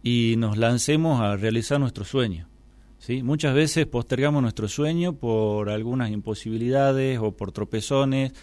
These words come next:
y eso hoy en día lo tenemos que revertir teniendo en cuenta de que la coyuntura hoy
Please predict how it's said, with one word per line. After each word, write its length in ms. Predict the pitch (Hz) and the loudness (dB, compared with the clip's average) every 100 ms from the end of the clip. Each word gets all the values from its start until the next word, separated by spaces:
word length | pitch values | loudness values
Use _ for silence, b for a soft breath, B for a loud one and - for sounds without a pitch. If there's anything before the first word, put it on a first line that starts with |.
| B B B B B - | B B B B B -6
y 840 | 117 117 113 110 107 104 104 107 | -2 0 0 0 0 -2 -4 -2
eso 400 | 135 139 147 139 | -2 -2 -2 -2
hoy 260 | 123 143 143 | -2 0 2
en 180 | 131 127 | 2 0
día 400 | 139 156 156 - | 0 2 2 0
lo 200 | 123 113 | -4 -6
tenemos 480 | 120 123 135 135 131 | -2 0 2 0 -2
que 360 | - 120 117 - - 104 | -4 -4 -4 -8 -14 -4
revertir 720 | 113 123 131 - 175 196 - - - - - - - | 0 2 0 -2 -2 -2 -4 -14 -20 -20 -20 -18 -6
teniendo 480 | 120 135 156 160 | -2 2 2 2
en 100 | 131 | 0
cuenta 440 | 110 151 170 170 135 | -2 -4 -4 -2 -4
de 180 | 113 - | -4 -10
que 360 | - 107 101 - - | -14 -14 -14 -16 -12
la 200 | 104 101 | -6 -6
coyuntura 680 | - 113 117 123 170 165 127 | -2 -2 0 2 4 4 6
hoy 340 | 135 202 117 | 6 4 2